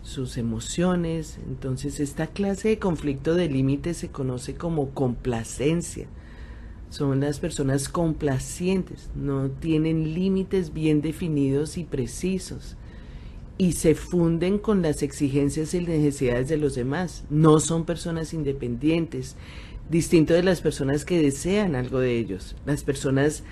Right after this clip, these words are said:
complacientes, por ejemplo, hacen creer a todos que les agradan las mismas películas y los mismos restaurantes que a sus amigos para seguirles la corriente, para no tener conflicto.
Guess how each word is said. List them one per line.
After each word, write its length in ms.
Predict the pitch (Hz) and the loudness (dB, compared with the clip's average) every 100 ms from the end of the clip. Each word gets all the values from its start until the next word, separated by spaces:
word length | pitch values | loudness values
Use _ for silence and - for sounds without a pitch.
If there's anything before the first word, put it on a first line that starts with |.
| - - - | -16 -16 -4
complacientes, 880 | 160 151 139 139 143 139 127 147 147 | 2 2 2 0 4 2 2 0 -2
por 180 | - 156 | 0 2
ejemplo, 640 | 139 135 131 139 156 165 - | 2 2 0 4 4 4 0
hacen 480 | 156 147 - 165 170 | 0 0 0 0 0
creer 580 | - 170 139 147 208 | 6 10 10 10 6
a 160 | 254 233 | 2 0
todos 460 | 240 254 339 - - - - - | 2 2 0 -4 -14 -14 -14 -2
que 140 | 180 | 4
les 220 | 165 156 151 | 6 6 6
agradan 600 | 143 143 143 160 190 185 | 4 4 4 4 4 4
las 240 | 156 139 | 2 4
mismas 560 | 175 226 226 240 240 - | 4 4 4 2 2 -2
películas 720 | 180 190 - 196 190 185 180 | -2 -2 -2 0 0 0 -2
y 80 | |
los 260 | 147 135 135 | -2 -2 0
mismos 420 | 175 214 214 214 | 2 4 4 2
restaurantes 760 | 196 185 160 160 160 156 175 170 | 0 -2 0 0 0 -2 -6 -4
que 80 | 165 | -4
a 40 | |
sus 200 | 151 143 | -4 -2
amigos 520 | 131 143 147 156 160 - - - - | 2 4 4 4 -2 -6 -14 -12 2
para 320 | 196 175 160 | 6 8 6
seguirles 500 | - 151 147 143 151 | 4 2 4 4 4
la 160 | 170 175 | 4 0
corriente, 640 | 165 143 135 127 - 151 | 0 2 2 0 -4 -4
para 200 | 185 180 | 0 2
no 160 | 165 151 | 2 0
tener 340 | 143 135 131 | 0 0 0
conflicto. 640 | 139 135 135 123 - 156 | -2 -4 -2 -4 -4 -8